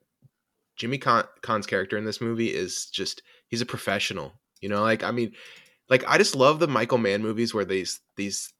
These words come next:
people are just, like, actually competent and good. You know what I mean?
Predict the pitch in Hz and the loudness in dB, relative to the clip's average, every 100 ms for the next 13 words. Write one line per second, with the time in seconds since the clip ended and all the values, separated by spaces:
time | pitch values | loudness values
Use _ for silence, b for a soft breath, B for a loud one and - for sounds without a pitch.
0 | _ _ - 120 156 135 117 - 107 - | _ _ -6 -4 4 4 4 0 0 0
1 | 92 104 - 117 104 - 95 92 107 - | -4 -2 -4 -4 -4 -6 -6 -4 -4 -2
2 | 123 87 90 95 95 - 139 156 147 139 | -2 -2 -6 -2 -2 -2 0 2 2 -2